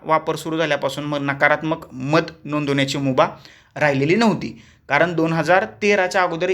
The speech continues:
ईव्हीएमवरती नोटाचा पर्याय उपलब्ध नव्हता. दोन हजार तेराच्या अगोदर, दोन हजार तेराला पाच राज्यांच्या विधानसभेत हा पर्याय उपलब्ध करून दिला आणि मग दोन हजार चौदाला ईव्हीएमवरती सर्वत्रच नोटाचा पर्याय जो आहे तर तो उपलब्ध करून दिलेला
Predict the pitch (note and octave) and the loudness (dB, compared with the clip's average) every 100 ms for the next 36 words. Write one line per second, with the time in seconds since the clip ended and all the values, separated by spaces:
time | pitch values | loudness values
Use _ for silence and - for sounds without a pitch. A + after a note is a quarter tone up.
0 | F#3 F3+ D#3+ D#3+ D3 C#3+ C#3+ F#3+ F#3 D#3+ | -2 -4 -2 -2 -2 -4 -4 -2 0 0
1 | C#3+ D#3 F3 D#3+ F3 D#3+ D3+ E3 G#3 G#3 | 0 0 2 2 0 0 0 2 4 2
2 | - A#2 - _ C#3+ D3+ D3+ F3+ A3+ F#3+ | 0 -8 -12 _ -6 -4 -2 -2 2 2
3 | D3 A#2+ - - - - - _ D3 D#3 | 2 -2 -6 -14 -18 -20 -20 _ -4 0
4 | D#3+ E3+ E3+ F#3 E3+ F3 F3 - D#3 E3+ | 2 0 2 2 2 0 -2 2 2 2
5 | E3+ E3 E3+ E3+ D3 D3 D#3 D#3+ D#3+ E3 | -2 -2 -4 -4 -4 -2 -2 -2 -2 -2
6 | D3 D#3+ D#3 D#3 D3 C#3 C#3+ C#3 C#3 D#3+ | -2 0 2 0 0 -2 0 0 2 0
7 | - - - - C3+ C#3 C#3+ C#3+ D3 D#3 | -2 -14 -20 -10 -4 -2 0 0 2 0
8 | D3+ F#3 E3+ F3 G3 E3 D#3+ D3 C#3+ C#3+ | 2 4 4 2 0 0 0 0 -2 -4
9 | C#3 F#3+ - - - - F#3+ G3 G3 D#3 | -2 -2 -4 -14 -16 0 4 4 2 -2
10 | - - C3 D3+ D#3 C#3+ C#3+ D3+ C#3 B2+ | -4 -10 -6 -2 0 0 0 0 0 2
11 | C3+ C#3 D#3+ - - - B2+ B2 D3 C#3+ | 2 2 0 -8 -20 -18 -10 -6 -4 -4
12 | C3 C3 C3 C3 A#2+ B2 D#3+ | -4 -2 0 0 0 2 0